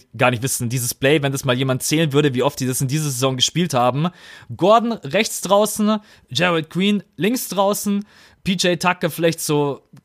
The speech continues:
Courtside leicht und dann Capella neben Harden mit dem Block und dann, ey, das ist, da stellst du dich, irgend-, gute Teams werden sich drauf einstellen und zum Beispiel gegen die Warriors, es kommt noch ein Cousins zurück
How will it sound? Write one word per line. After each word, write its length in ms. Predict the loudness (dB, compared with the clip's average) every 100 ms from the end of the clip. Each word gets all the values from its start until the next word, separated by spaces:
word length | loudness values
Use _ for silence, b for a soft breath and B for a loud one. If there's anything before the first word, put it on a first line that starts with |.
| _
Courtside 580 | -2 -2 0 0 0
leicht 400 | 2 2 0 -2
und 220 | -6 -2 2
dann 320 | 2 0 0
Capella 420 | -2 2 2 2
neben 320 | 2 0 0
Harden 360 | 2 2 2 0
mit 140 | -2 -2
dem 80 |
Block 320 | 0 2 0 -2
und 140 | -4
dann, 140 | -4
ey, 160 | -6 -14
das 180 | -14 -10
ist, 340 | -8 -8 -10 B B B B B B B B B
da 100 | 0
stellst 300 | 4 4 2
du 60 | -2
dich, 260 | -6 -2
irgend-, 260 | 2 2 0
gute 240 | -2 -2
Teams 280 | -2 -4 0
werden 140 | 0
sich 120 | 0 -2
drauf 220 | -2 0
einstellen 540 | 0 2 2 2 0
und 260 | -4 -6 -2
zum 80 | 0
Beispiel 260 | 0 -2
gegen 220 | -4 -4
die 80 | -2
Warriors, 600 | 0 2 0 -2 -6 -12 _ -12
es 140 | -4
kommt 160 | -2 -2
noch 120 | -4
ein 100 | -2
Cousins 440 | 0 2 0 -2
zurück 280 | -4 -2 -2